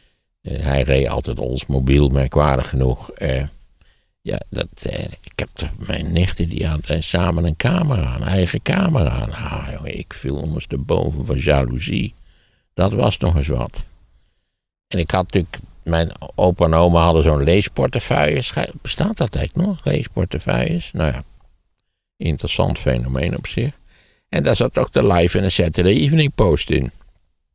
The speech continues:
Amerikaanse weekbladen. En, eh, ja, ik keek altijd,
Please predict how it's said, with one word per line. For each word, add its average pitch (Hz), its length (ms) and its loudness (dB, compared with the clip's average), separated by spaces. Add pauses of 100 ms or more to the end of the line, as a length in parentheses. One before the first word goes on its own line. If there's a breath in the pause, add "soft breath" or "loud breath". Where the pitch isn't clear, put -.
(320)
Amerikaanse 67 760 -2
weekbladen. 67 600 2 (720 soft breath)
En, 190 320 0 (140)
eh, 87 240 4 (360)
ja, - 260 -8
ik - 240 -2
keek - 280 -2
altijd, - 480 -6